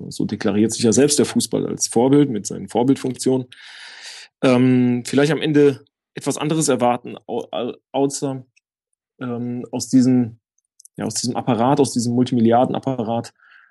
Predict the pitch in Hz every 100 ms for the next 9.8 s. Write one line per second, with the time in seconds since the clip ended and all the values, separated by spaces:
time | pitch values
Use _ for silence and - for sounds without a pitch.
0 | _ 127 113 113 - 110 110 120 120 127
1 | - 123 127 - 127 - _ _ _ _
2 | _ _ _ _ _ - - 139 117 113
3 | 110 - _ _ _ 113 - 127 165 175
4 | 131 110 110 117 120 123 120 - 110 107
5 | 117 117 117 113 _ _ - 101 110 -
6 | 104 104 104 - 113 117 123 131 - 110
7 | 123 120 113 117 123 120 107 113 117 110
8 | 107 117 113 113 - - - - - -
9 | _ - 117 127 120 123 120 117